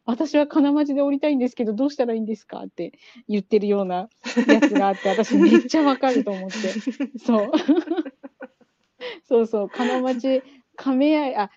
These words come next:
Speaker 1: 金町、亀有、綾瀬は、常磐線快速は止まりませんっていうね。そうそうそうそう。<laughs> そこの金町か。え、
Speaker 2: あー。
Speaker 1: 黄色い株って、え、黄色い、どれくらい黄色いの？なんかもう、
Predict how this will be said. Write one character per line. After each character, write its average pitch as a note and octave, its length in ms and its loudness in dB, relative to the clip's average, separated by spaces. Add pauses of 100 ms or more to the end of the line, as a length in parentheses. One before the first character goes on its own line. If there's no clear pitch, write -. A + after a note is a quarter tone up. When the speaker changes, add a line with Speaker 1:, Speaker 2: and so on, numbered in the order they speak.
(220)
Speaker 1:
金 C4+ 280 -2
町、 C#4 300 0
亀 C#4 280 2
有、 A3 260 2
綾 A3 240 -2
瀬 F#3 120 -6
は、 E3 240 -8 (240)
常 G#3 200 0
磐 A#3 220 0
線 A#3 180 0
快 A#3 200 -2
速 F#3 180 -4
は D#3+ 100 -4
止 - 140 -10
ま G#3 120 0
り G#3+ 100 -2
ま G#3 120 -4
せ G#3 180 -4
ん E3+ 40 -14
っ - 20 -20
て - 140 -14
い F3 220 -10
う - 20 -14
ね。 G3 200 -8 (360)
そ G#4 100 4
う F#4+ 60 0
そ - 140 0
う - 40 -4
そ - 160 -8
う - 80 -12
そ F#3 140 -10
う。 - 60 -10
<laughs> - 1040 -12
そ A#3+ 160 -2
こ C4+ 100 -2
の D4+ 160 2
金 B3 280 -2
町 G#3 240 -8
か。 E3+ 220 -12 (260)
え、 A3 40 -8
Speaker 2:
あ - 20 0
ー。 A#3 260 2
Speaker 1:
黄 D4 140 4
色 G4 180 2
い F#4+ 40 -4
株 F4+ 300 -2
っ F4 40 -2
て、 F4 440 -4 (720)
え、 D#4+ 220 0
黄 E4+ 220 -2
色 G#4 140 2
い、 F#4+ 120 -2
ど B3 100 0
れ D4 120 0
く F4+ 120 -4
ら F#4 100 0
い F4+ 80 -2
黄 E4+ 200 -4
色 F4+ 200 -2
い B3+ 60 2
の？ F3 360 -6
な A#3 120 -4
ん A#3 60 -8
か A#3 160 -2
も G3 380 -6
う、 D4 60 -14